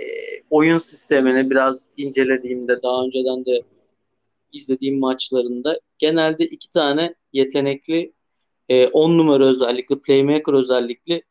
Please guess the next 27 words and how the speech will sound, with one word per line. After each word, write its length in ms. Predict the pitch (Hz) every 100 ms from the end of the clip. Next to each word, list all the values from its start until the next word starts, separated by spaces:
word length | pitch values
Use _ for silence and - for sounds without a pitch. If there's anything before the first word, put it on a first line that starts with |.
| _
kanat 340 | - 139 143 143
kullanıyor. 600 | - 123 117 107 123 190 _ _ - - _ _ -
E, 380 | 123 123 123
bunlarla 680 | 131 151 151 156 160 151 - _ _ 139
dikine 500 | 139 139 151 147 143 - _ _ _ _ _ _ _ _ _ _ _ _ -
y-, 460 | 143 - - - - -
yarı 420 | - - 143 139
sahayı 340 | 139 139 139
hızlı 300 | 135 139 139
geçmeyi 440 | 135 131 131 139 135
seviyor. 560 | - 135 131 127 147 - _ _ _
Bizde 260 | 139 143 160
şu 160 | 175
an 160 | 165 165
bu, 60 | 151 - _
bu 220 | 156 180
profilde 480 | 165 143 143 139 160
oyuncu 420 | 151 139 147 160
yok. 300 | 135 - - _ -
İrfan 420 | 139 139 143 143
Can 340 | 151 147 143 _ _ _ _ _ _ _ _
ayağına 460 | 139 135 135 143
top 200 | 143 139
isteyen, 420 | - - 120 117 123
çok 180 | 131
boşluklara 640 | 127 131 127 127 - 131 127
hareketlenmeyen 880 | 127 127 127 - 131 131 123 113